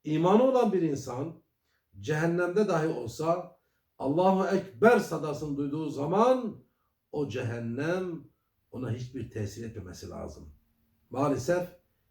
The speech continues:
işte imanla ve imansızlığın de-, arasındaki fark. İşte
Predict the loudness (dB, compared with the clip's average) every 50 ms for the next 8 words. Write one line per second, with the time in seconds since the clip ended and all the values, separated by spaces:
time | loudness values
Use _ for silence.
0 | _ _ _ -14 -12 -10 -8 -6 -6 -6 -8 -8 -6 -4 -2 0 2 4 4 4
1 | 4 4 4 4 4 2 0 -4 -8 -14 _ _ _ _ _ _ -14 -10 -10 -10
2 | -8 -8 -8 -8 -8 -8 -8 -10 -10 -8 -6 -6 -6 -6 -6 -8 -8 -10 -10 -10
3 | -10 -10 -8 -8 -8 -6 -4 -4 -2 -2 -4 -6 -10 -18 _ _ _ _ -8 -8
4 | -8 -8 -8 -12 -18 _ _ _ _ _ _ _ _ _ _ _ _ _ _ _
5 | _ _ _ -14 -14 0 4 6 6 6 6 2